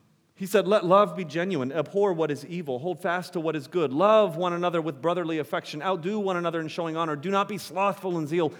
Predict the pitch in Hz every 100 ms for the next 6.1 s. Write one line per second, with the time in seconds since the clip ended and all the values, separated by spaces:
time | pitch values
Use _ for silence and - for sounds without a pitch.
0 | - 220 147 214 220 208 226 208 190 180
1 | 175 - - - - 220 190 175 - 214
2 | 233 240 180 190 208 208 180 175 185 226
3 | 233 202 165 214 220 208 202 170 220 220
4 | 196 160 - 214 180 185 208 185 156 214
5 | - 220 226 220 214 180 156 - 208 185